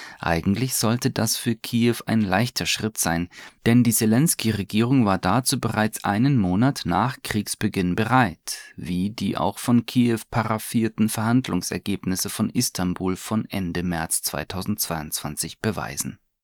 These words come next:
Dass es damals nicht zum Frieden kam, der Hunderttausenden von ukrainischen Soldaten das Leben gerettet hätte,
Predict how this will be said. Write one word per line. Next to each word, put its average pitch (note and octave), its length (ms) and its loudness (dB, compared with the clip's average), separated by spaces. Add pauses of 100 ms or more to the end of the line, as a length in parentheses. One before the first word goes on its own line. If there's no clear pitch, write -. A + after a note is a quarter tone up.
(680)
Dass A#2 200 2
es G#2+ 200 -2
damals F#2 560 2
nicht G#2+ 240 0
zum G2+ 200 2
Frieden G#2+ 420 2
kam, G#2+ 500 2
der - 240 -4
Hunderttausenden G#2+ 880 4
von - 200 -2
ukrainischen - 640 2
Soldaten F#2 640 0
das D2 180 -4
Leben G#2+ 400 4
gerettet E2 500 -6
hätte, - 360 -12